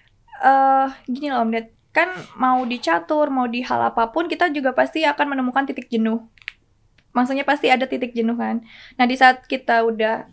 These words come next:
maksudnya di saat kita dihadapkan dengan titik jenuh itu,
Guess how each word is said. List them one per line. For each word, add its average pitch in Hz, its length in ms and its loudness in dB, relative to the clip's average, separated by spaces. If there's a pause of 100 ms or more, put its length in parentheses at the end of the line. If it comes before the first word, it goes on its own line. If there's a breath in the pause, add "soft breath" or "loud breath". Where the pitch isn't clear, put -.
(140)
maksudnya 269 340 -2
di 254 140 -6
saat 240 160 0
kita 240 160 -6
dihadapkan 226 480 0
dengan 220 160 -2
titik 226 180 -6
jenuh 220 220 0
itu, 277 400 -2